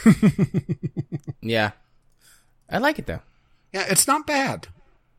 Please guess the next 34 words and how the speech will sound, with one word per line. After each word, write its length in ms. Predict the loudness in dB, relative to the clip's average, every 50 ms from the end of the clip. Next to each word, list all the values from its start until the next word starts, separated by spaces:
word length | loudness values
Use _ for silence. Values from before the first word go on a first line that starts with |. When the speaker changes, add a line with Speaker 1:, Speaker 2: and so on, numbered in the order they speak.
| _ _ 0
Speaker 1:
But 140 | 0 2
like 160 | 2 2 2 2
I 40 | 2
said, 240 | 2 2 2 2 0
it's 140 | -4 -6
just 220 | -6 -6 -6 -2 -2
I 240 | -2 0 -2 -2 -6 -8 -10
had 260 | -4 -2 -2 -2 -2 0
problems 360 | 0 0 0 0 -4 -6 -6
with, 120 | -8 -8 _ _ -20 -20 _ _ _ _ _ _ _
well, 160 | -2 -2 0 0
it's 200 | 0 0 0 0
not 120 | 0 0
even 220 | 0 0 0 -2 -4
problems. 540 | -2 0 2 2 2 0 -4 -10 -12 -10 -8
It's 180 | -6 -8 -4
just, 240 | -2 -2 -4 -4 -6 -6
it, 180 | -6 -6 -6 _ _ -18 -12 -8
th-, 140 | -8 -8 -4 -6
it's 180 | -4 -4 -2
one 140 | -2 0 0
of 40 | 0
those 140 | 0 0 0
things 180 | -2 -2 -2
that 240 | -4 -4 -4 -6 -12 _ _ _ _ _ _ _ _ _ _ _
it's 260 | -4 -4 -2 -4 -6 -10 _ -20 -20 -20 -20 _ _ _ _ _ _ _ _ _ _ _ _ _ _ _ _ -18 -18 -18 _ _
kinda 300 | -4 -2 -2 0 0 0
not 260 | 0 0 0 -2 0 -2
for 80 | -2
me 220 | 0 0 0 0 0
because 500 | 0 -2 -4 -2 -2 -2 -2 -2 -4 -6
of 120 | -10 -6
just 240 | -4 -4 -4 -2 -2
how 340 | 0 0 0 0 -4 -6